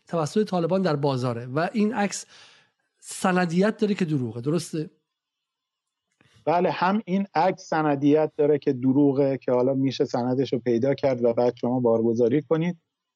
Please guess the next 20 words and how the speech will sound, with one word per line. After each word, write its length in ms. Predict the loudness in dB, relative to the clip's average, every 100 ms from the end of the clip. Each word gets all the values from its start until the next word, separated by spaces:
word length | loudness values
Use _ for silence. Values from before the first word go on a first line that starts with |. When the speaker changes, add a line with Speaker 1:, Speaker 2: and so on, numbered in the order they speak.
| _
Speaker 2:
و 200 | 0 2
هم 220 | 2 2 2
شما 300 | 0 -2 0
به 180 | -2 -2
اسم 300 | -2 -2 -2
روزنامه 480 | 0 0 0 0 0
هم 260 | 0 0
توجه 440 | 0 0 0 0 2
بفرمایید. 600 | 0 0 -2 -4 -6 -8
یعنی 240 | -4 0 2
یک، 300 | 2 0 -6 _ _ _ _ 0
اه، 360 | 4 4 2 -2 -12 -12
خارجی 720 | -6 -2 0 0 -2 0 2
وقتی 340 | 2 0 -2 -6
که 140 | -2
نگاه 320 | -2 0 0
می‌کنه، 380 | -2 -2 -2 2
یک 240 | 2 0 -2
غیر 220 | 0 2
ایرانی 840 | 2 2 2 0 2 2 0 -4